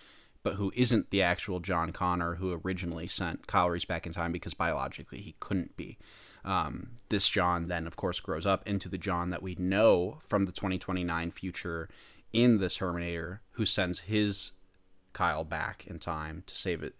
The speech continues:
his mother, and then, of course, continue his own existence because he knows that Kyle's his father. Um,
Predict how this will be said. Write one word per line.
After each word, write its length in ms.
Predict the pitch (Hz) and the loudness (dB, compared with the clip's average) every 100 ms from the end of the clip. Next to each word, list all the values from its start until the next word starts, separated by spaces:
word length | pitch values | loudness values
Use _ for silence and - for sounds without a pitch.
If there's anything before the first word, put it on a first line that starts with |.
| - 107 - | -20 -18 -6
his 260 | 98 90 | -6 -2
mother, 360 | 95 92 87 82 | 0 0 0 -2
and 140 | 82 | -2
then, 100 | 82 | -4
of 100 | 78 | -6
course, 460 | - 82 80 - - - - - - | -6 -4 -2 -4 -6 -10 -20 -20 -8
continue 400 | 101 - 90 85 | -4 -2 -2 -2
his 180 | 90 85 | -4 2
own 200 | 98 104 | 4 4
existence 480 | 85 71 - 80 - | 2 -6 -6 -6 -6
because 300 | 95 92 85 | -6 -6 -4
he 120 | 101 | -4
knows 420 | 90 85 82 82 | -2 0 0 -2
that 100 | - - | -6 -10
Kyle's 360 | - 78 57 76 | -6 -4 -4 -8
his 120 | 52 | -8
father. 400 | - 92 87 80 - - - - - - - | 0 2 2 0 -8 -18 -20 -20 -20 -18 -2
Um, 560 | 104 98 87 82 87 | 2 4 2 -2 -8